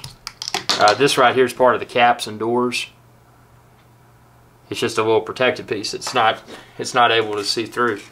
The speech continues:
What I'm gonna do now is attach this protective lens cover on the GoPro. So it just slides right on. You can see it's on there now. And it's able to fit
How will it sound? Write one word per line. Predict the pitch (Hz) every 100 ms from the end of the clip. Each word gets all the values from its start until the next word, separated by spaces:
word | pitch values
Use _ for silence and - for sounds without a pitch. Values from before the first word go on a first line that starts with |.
| - - - -
What | 127 151
I'm | 139
gonna | 123
do | 120
now | 139 170 147
is | 117
attach | 131 135 127 - - - - _ - -
this | 113 -
protective | 117 127 131 131 107
lens | 117 151 151
cover | - 110 107 107 107 - _ _ _ _ _ _ _ _ _ _ _ _ _ _ _ _ _ _ -
on | 113 101
the |
GoPro. | 117 127 123 - - _ _ _ _ _ _ _ _ _ _
So | - 107
it |
just | 104 104
slides | 123 117 117 110
right | 120 120
on. | 123 143 147 - _ _ _ _ _ _ -
You | 107
can | 98
see | 127 120
it's | 123
on | 123
there | 123 123
now. | 127 143 139 - _ _ - _ _ _ _ _ _ _ _ _ _ -
And | 120 117 117
it's | 117 113
able | 143 151 127
to |
fit | - - 165 139 - -